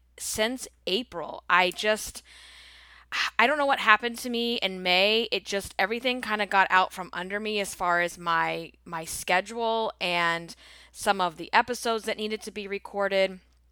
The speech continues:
We did go on vacation in May, and there was a lot of prep leading up to that. I had sick children, and it was just a whole thing. So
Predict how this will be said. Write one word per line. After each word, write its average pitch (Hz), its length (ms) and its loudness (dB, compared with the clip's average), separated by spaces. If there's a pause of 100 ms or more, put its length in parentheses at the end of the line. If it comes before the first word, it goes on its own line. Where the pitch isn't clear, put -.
(360)
We 214 140 -4
did 240 220 2
go 202 120 0
on 180 140 4
vacation 233 560 -4
in 220 140 -6
May, 214 320 2
and 190 120 -4
there 190 80 2
was 180 140 -4
a 185 40 -6
lot 185 220 4
of 202 140 -4
prep - 420 0
leading 185 420 -8
up 233 200 2
to 226 100 -10
that. 202 320 8
I 170 120 -2
had 165 260 -4
sick - 340 -6
children, 233 720 -2
and 180 120 -2
it - 80 -4
was 185 140 -12
just - 400 -6
a 175 80 -6
whole 175 220 -6
thing. 156 340 -6
So 185 320 0